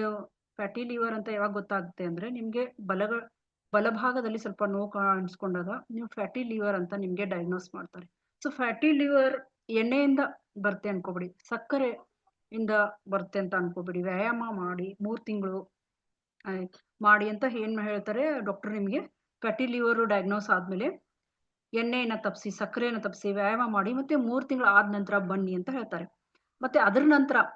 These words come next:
ನಿಮ್ಗೆ ಅವರು ಯಾವ ಒಂದು ಮಾರ್ಗದರ್ಶನ ಕೊಡಲ್ಲ, ಒಂದು ಭಾವನಾತ್ಮಕ ಬೆಂಬಲ ಕೊಡಲ್ಲ, ಯಾವುದೇ ವಿವರಣೆ ಹೇಳಲ್ಲ, ಆದ್ರೆ ನಿಮ್ಗೆ ಭಯ ಮಾತ್ರ ಹುಟ್ಟಿಸಿರ್ತಾರೆ. So ಹೆಚ್ಚಾಗಿ ಜನ ಭಾವಿಸ್ತಾರೆ ಫ್ಯಾಟಿ ಲಿವರ್ ಅಂದ್ರೆ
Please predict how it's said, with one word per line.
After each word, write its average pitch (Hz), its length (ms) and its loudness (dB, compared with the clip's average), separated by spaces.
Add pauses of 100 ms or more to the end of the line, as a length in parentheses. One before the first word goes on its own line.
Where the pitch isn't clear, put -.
(140)
ನಿಮ್ಗೆ 247 340 0
ಅವರು 277 520 0
ಯಾವ 226 340 4
ಒಂದು 240 200 -2
ಮಾರ್ಗದರ್ಶನ 214 640 2
ಕೊಡಲ್ಲ, 190 320 0
ಒಂದು 190 260 0
ಭಾವನಾತ್ಮಕ 202 600 0
ಬೆಂಬಲ 208 420 0
ಕೊಡಲ್ಲ, 185 560 -4 (280)
ಯಾವುದೇ 233 300 2
ವಿವರಣೆ 254 400 2
ಹೇಳಲ್ಲ, 185 380 -2 (1080)
ಆದ್ರೆ 202 260 0
ನಿಮ್ಗೆ 214 260 2
ಭಯ 196 280 0
ಮಾತ್ರ 214 280 -2
ಹುಟ್ಟಿಸಿರ್ತಾರೆ. 185 540 -6
So - 320 -4
ಹೆಚ್ಚಾಗಿ 254 420 0
ಜನ 226 240 -2
ಭಾವಿಸ್ತಾರೆ 208 540 -2
ಫ್ಯಾಟಿ 214 460 0
ಲಿವರ್ 254 300 2
ಅಂದ್ರೆ 208 260 -4